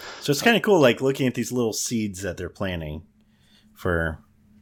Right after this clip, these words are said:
you know, no explanation, just kind of like, "Oh, there's this other guy."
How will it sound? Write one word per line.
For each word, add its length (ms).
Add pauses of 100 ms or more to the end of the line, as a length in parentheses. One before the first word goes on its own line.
(720)
you 80
know, 40
no 200
explanation, 600
just 260
kind 140
of 100
like, 340
"Oh, 180
there's 220
this 160
other 200
guy." 400